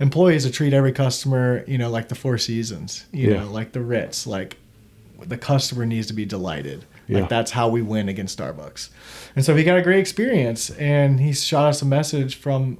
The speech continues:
Speaker 1: um, a potential investor, was the subject line. And, um, we hit it off, and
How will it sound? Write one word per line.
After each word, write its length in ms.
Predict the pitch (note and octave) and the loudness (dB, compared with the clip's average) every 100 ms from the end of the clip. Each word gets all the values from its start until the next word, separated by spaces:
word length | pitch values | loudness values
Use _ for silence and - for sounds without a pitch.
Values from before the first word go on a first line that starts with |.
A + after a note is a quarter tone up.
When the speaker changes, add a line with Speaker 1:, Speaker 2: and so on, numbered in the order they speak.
| - | -10
Speaker 1:
um, 580 | B2+ A#2 A2 A2 G#2+ B2+ | -8 -6 -8 -8 -10 -10
a 60 | A#2 | -12
potential 420 | - D3 C#3 D#3 | -4 -2 0 0
investor, 580 | D3 E3+ F3+ - F#2+ A2+ | 2 2 2 -2 -8 -10
was 300 | - A#2+ A#2 | -6 -2 -2
the 260 | A#2+ A2+ A2 | -2 -4 -4
subject 420 | G#2+ D3 C3+ A#2+ | -2 0 0 -2
line. 300 | A#2 G#2 G#2+ - - - - - - - | -4 -6 -8 -10 -18 -20 -20 -20 -20 -6
And, 440 | B2+ C3 B2+ B2 | -2 2 2 2
um, 400 | B2 B2 B2 B2 | 2 2 0 -2
we 140 | B2+ C3 | -2 2
hit 140 | C3+ | 4
it 80 | C3+ | 4
off, 320 | C#3 F3 F3 | 4 2 2
and 400 | C#3 C3 B2 - | 0 2 0 -4